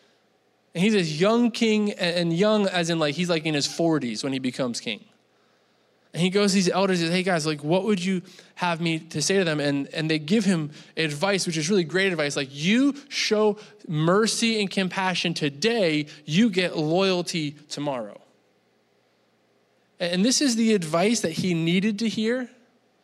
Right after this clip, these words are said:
but it's not what he wanted to hear. Like, this is how he could get what he wanted,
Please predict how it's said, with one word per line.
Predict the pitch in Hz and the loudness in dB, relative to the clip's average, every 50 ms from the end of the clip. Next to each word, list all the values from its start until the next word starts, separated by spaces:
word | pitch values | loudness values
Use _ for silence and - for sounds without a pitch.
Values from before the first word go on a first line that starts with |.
| _ _ _ _ - | _ _ _ _ -4
but | 175 170 | -4 -2
it's | 156 | 0
not | 196 190 185 | 0 0 0
what | 185 180 | 2 2
he | 175 165 | 2 2
wanted | 160 165 156 151 143 | 2 0 0 -2 -4
to | 131 | -6
hear. | 117 117 107 - - - _ _ _ _ _ _ _ _ _ _ _ _ _ _ _ _ _ _ _ _ _ _ _ _ _ _ _ - | -8 -8 -10 -10 -12 -18 _ _ _ _ _ _ _ _ _ _ _ _ _ _ _ _ _ _ _ _ _ _ _ _ _ _ _ -6
Like, | 180 165 147 | -4 -2 0
this | 208 214 - | 0 0 2
is | 294 240 214 | 0 0 0
how | 220 220 208 202 196 180 175 - - - | 0 0 0 0 0 -2 -4 -8 -20 -12
he | - - 214 208 180 | -4 -2 0 0 0
could | - - 190 175 147 - - - - 156 | 0 0 0 0 -2 -6 -16 -16 -14 -8
get | 139 160 185 185 185 | -2 -2 -2 0 0
what | 190 175 165 | -2 -4 -2
he | - 180 170 156 | -4 -4 -4 -4
wanted, | 143 135 147 151 165 202 196 - 240 254 285 302 294 | -4 -2 0 0 0 0 0 0 0 0 0 -2 -6